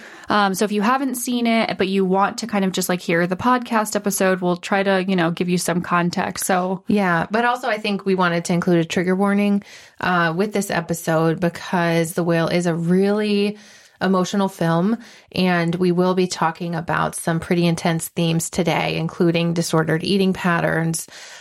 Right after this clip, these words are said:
Speaker 2: um, strained parent-child relationships, abandonment, trauma, um, and suicide. So we
Speaker 1: Mm-hmm.
Speaker 2: did just wanna give that little warning, um,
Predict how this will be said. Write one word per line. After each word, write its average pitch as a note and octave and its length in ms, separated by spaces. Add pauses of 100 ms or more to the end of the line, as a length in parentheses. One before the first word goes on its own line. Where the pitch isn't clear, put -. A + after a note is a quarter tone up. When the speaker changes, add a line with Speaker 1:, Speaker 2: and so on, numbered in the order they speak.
(140)
Speaker 2:
um, D#3+ 440 (300)
strained E3+ 580
parent-child E3 680
relationships, D#3+ 960
abandonment, D#3 640
trauma, D#3 640 (360)
um, D#3+ 260
and E3 140
suicide. D#3 680
So G3+ 120
we G#3 80
Speaker 1:
Mm-hmm. G3 60
Speaker 2:
did F3+ 200
just F3 180
wanna E3 220
give D#3+ 340 (320)
that E4 180
little C4 240
warning, G#3 540
um, D#3+ 580